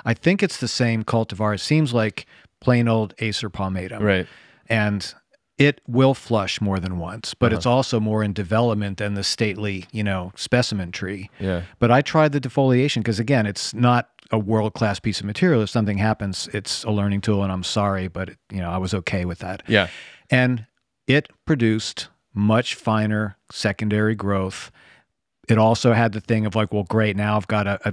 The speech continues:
Speaker 1: branch terminating in four shoots and trying to clean up and choose the right two." You're never gonna have this great taper.
Speaker 2: Yeah.
Speaker 1: But it definitely informed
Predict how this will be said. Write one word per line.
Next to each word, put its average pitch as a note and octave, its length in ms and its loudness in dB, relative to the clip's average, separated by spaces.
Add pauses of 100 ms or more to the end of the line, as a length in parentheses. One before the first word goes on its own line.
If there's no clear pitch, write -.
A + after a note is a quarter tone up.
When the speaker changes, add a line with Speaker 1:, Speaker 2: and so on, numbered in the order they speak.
(140)
Speaker 1:
branch G#2 600 0
terminating G#2 480 0
in F#2 80 -6
four G#2+ 420 2
shoots - 600 -4 (300)
and G2+ 140 0
trying G#2+ 240 2
to G2+ 100 -2 (140)
clean A#2 320 2
up A2 280 2
and G2 380 -4
choose A2 360 2
the G#2+ 100 0
right G2 260 0
two." E3 320 6
You're A#2+ 160 4
never B2 240 4
gonna A2+ 240 2
have G#2+ 280 0
this G2 140 -4
great A2 440 0 (100)
taper. G2+ 420 -2
Speaker 2:
Yeah. F#2+ 220 0 (160)
Speaker 1:
But C3 140 6
it B2 80 4
definitely D#3+ 340 4
informed A#2 600 0